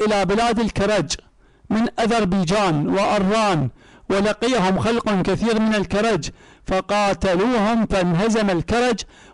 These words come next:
وكثر القتل فيهم ونهب أكثر بلادهم وقتل أهلها.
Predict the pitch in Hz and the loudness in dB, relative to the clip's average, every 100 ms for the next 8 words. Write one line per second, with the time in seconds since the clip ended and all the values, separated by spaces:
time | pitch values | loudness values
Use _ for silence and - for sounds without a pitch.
0 | - 170 240 214 202 170 165 233 233 247 | -4 -2 -2 0 0 0 -2 -4 -2 -2
1 | 226 233 233 190 220 175 - - - - | -2 0 0 2 2 0 -4 -12 -20 -6
2 | 185 202 240 196 180 185 226 - 196 175 | -2 2 2 2 0 -2 -2 -2 -2 0
3 | 156 175 214 214 226 247 247 214 - - | 0 0 0 0 0 0 0 -2 -6 -20
4 | - 180 175 170 170 240 233 240 233 - | -6 -2 0 -2 -2 -2 0 0 0 -2
5 | 175 131 170 165 202 175 | -2 -2 0 0 0 0